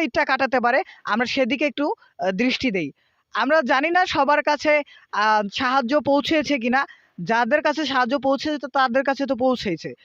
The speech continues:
আর যাদের কাছে পৌঁছায়নি, এমন অনেকে আছে যাদের এখনো বাড়িঘর মেরামত করা হয়নি, যাদের পশু, গৃহপালিত যে পশুগুলো রয়েছে, সেগুলো নদীর, আহ, নদীতে ভেসে গেছে, জোয়ারের পানিতে ভেসে গেছে এবং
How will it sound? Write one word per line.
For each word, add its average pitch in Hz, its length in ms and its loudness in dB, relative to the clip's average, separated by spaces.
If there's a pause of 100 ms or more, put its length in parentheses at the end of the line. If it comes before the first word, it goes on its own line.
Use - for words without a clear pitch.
(180)
আর 185 120 -8
যাদের 208 220 0
কাছে 277 220 0
পৌঁছায়নি, 262 720 2
এমন 240 260 0
অনেকে 269 340 0
আছে 277 300 0
যাদের 233 400 0
এখনো 247 420 0 (340)
বাড়িঘর 226 520 0
মেরামত 240 400 2
করা 247 240 2
হয়নি, 240 380 0
যাদের 226 320 -2 (140)
পশু, 269 420 0 (380)
গৃহপালিত 269 460 2
যে 262 160 0
পশুগুলো 294 480 0
রয়েছে, 277 300 0
সেগুলো 254 360 0 (360)
নদীর, 240 480 0
আহ, 220 260 2
নদীতে 226 360 0
ভেসে 247 320 0
গেছে, 247 320 -2 (400)
জোয়ারের 240 380 2
পানিতে 254 360 0
ভেসে 247 280 0
গেছে 240 360 -2 (100)
এবং 233 260 0